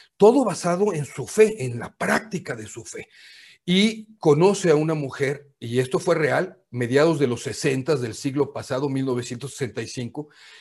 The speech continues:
que había sido sentenciada a cadena perpetua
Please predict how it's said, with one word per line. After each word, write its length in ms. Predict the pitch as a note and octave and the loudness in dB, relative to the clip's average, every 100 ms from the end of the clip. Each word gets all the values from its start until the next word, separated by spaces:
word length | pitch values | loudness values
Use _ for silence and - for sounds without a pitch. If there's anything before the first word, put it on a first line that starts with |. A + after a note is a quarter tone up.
| _ | _
que 100 | - | -2
había 220 | C#3 D3+ D#3+ | 2 4 2
sido 320 | E3 E3 E3+ | 2 0 0
sentenciada 1040 | D#3+ C#3 B2+ B2+ A#2+ D#3 D3 C#3+ D#3+ D#3+ _ _ | 0 -4 -2 -6 -2 0 2 0 -6 -10 _ _
a 160 | - - | -10 -6
cadena 420 | A#2 B2+ G3 A3 | -2 0 2 2
perpetua 640 | E3 C3 B2+ A#2 D#3 D#3 | 0 -2 -4 -6 -6 -8